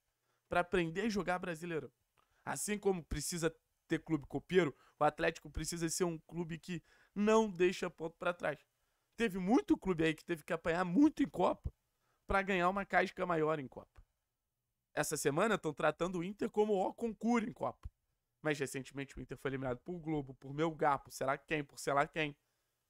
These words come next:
Então, assim, existe o processo do clube aprender como um todo. E o Atlético, nas últimas temporadas, ele focou muito em Copa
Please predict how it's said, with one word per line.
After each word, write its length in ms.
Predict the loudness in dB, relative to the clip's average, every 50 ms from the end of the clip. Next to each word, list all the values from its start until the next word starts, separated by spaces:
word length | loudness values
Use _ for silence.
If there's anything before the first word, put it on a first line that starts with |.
| _ _ _ _ _ _ _ _ _ -2
Então, 260 | -2 0 2 2 2
assim, 280 | 2 2 0 -4 -6 -8 _ _ -2
existe 380 | 0 0 0 -2 -6 -6 -6 -6
o 40 | -6
processo 560 | -2 -2 -2 -2 0 -2 -2 -2 -2 -6 -6
do 140 | -4 -4 -6
clube 580 | -4 _ 0 2 4 4 2 0 -2 -2 0
aprender 520 | 0 -2 -4 -6 -6 -6 -6 -8 -10 -10 -8 -4
como 180 | -4 -4 -4
um 80 | -4 -10
todo. 240 | -10 -10 -12 -12 -12 _ _ _ _ _ _ _ _ _ _ _ _ _ _ _ _ _ _ -4
E 80 | 2 4
o 60 | 6
Atlético, 520 | 4 4 4 4 4 4 4 2 -4 -6
nas 160 | -4 -4 -2
últimas 320 | -4 -4 -4 -6 -8 -8 -6
temporadas, 600 | -6 -8 -4 0 4 4 4 4 4 0 -6 -8
ele 140 | -8 -8 -8
focou 280 | -8 -10 -8 -6 -6 -8
muito 220 | -8 -8 -10 -10
em 60 | -12
Copa 360 | -6 0 2 2 2 2 0